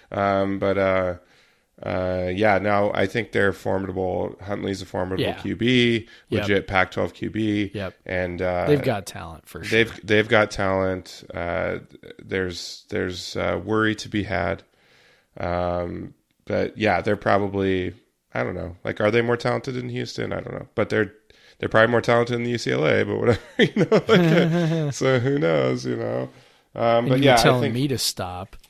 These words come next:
Speaker 1: But, but, you know, I, uh, what I'm saying is don't wring your hands over every touchdown because
Speaker 2: Yeah.
Speaker 1: they're gonna happen.
Speaker 2: Yeah.
Speaker 1: Like,
Speaker 2: No,
Speaker 1: they're
Speaker 2: this
Speaker 1: definitely
Speaker 2: is,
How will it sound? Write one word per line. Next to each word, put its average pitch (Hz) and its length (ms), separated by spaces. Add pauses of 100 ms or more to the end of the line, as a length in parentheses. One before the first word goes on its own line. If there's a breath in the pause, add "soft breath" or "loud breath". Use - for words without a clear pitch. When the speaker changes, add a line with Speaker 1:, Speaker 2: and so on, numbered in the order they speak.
(120)
Speaker 1:
But, 135 240
but, 135 160
you 127 80
know, 110 240
I, - 640
uh, 101 480 (800)
what 110 160
I'm 107 120
saying 110 340
is 104 200
don't 120 240
wring 127 220
your 120 100
hands 127 320
over 120 180
every 127 200
touchdown 123 540
because 120 180
Speaker 2:
Yeah. 104 180
Speaker 1:
they're 113 120
gonna 107 200
happen. 107 360 (260)
Speaker 2:
Yeah. 113 160
Speaker 1:
Like, 104 160
Speaker 2:
No, 135 80
Speaker 1:
they're 131 100
Speaker 2:
this 165 180
Speaker 1:
definitely 160 120
Speaker 2:
is, 165 40